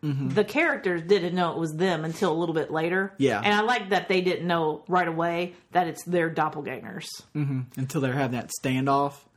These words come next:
Speaker 2: Mm-hmm.
Speaker 1: which was
Speaker 2: Oh,
Speaker 1: really
Speaker 2: yeah.
Speaker 1: cool.
Speaker 2: And another thing that I, we didn't mention when we were talking about, like, Easter egg kind of things, Tommy Merlin as Prometheus.
Speaker 1: Yes.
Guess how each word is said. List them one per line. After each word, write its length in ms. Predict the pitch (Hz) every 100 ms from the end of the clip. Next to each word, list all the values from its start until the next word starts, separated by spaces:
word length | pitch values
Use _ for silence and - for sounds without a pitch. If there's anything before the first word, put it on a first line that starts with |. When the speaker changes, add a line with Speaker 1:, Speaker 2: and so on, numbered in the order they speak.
| -
Speaker 2:
Mm-hmm. 260 | 202 190 185 - -
Speaker 1:
which 200 | 123 -
was 220 | 117 110 _ -
Speaker 2:
Oh, 160 | 131 208
Speaker 1:
really 120 | 185
Speaker 2:
yeah. 100 | -
Speaker 1:
cool. 340 | 127 107 107 - _ - -
Speaker 2:
And 240 | - 233 196
another 220 | 185 202
thing 300 | 196 160 170
that 160 | 160 -
I, 100 | 170
we 140 | 175
didn't 180 | 175 165
mention 280 | 180 196 180
when 80 |
we 40 | 160
were 60 |
talking 260 | 165 170 170
about, 240 | 156 147
like, 220 | 156 147 - 190 -
Easter 320 | - 202 - 190
egg 200 | 190 185
kind 160 | 196
of 140 | 185 -
things, 520 | 196 190 190 - - _ _ _ _
Tommy 260 | - 381 392
Merlin 560 | 440 440 453 180 160 185 _ _ _ -
as 120 | 233
Prometheus. 840 | 247 359 403 415 208 151 156 - -
Speaker 1:
Yes. 440 | 226 240 180 123